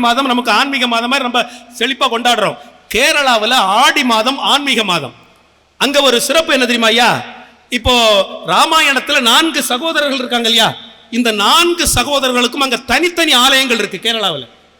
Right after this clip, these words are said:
இந்த தனித்தனி ஆலயங்கள்ல இப்போ ஒரு மாதத்துல ஒரு நாள் நான்கு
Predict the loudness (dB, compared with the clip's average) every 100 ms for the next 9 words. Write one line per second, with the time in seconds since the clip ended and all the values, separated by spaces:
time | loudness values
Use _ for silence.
0 | _ _ -8 -2 -2 0 0 2 0 0
1 | 2 4 4 4 2 2 0 2 2 2
2 | -2 -4 -4 -6 -12 -20 _ _ _ -2
3 | 0 2 4 4 2 2 2 2 2 0
4 | 2 2 0 2 4 2 0 -10 -18 -20
5 | -20 _ _ _ _ -6 0 2 4 4
6 | 2 2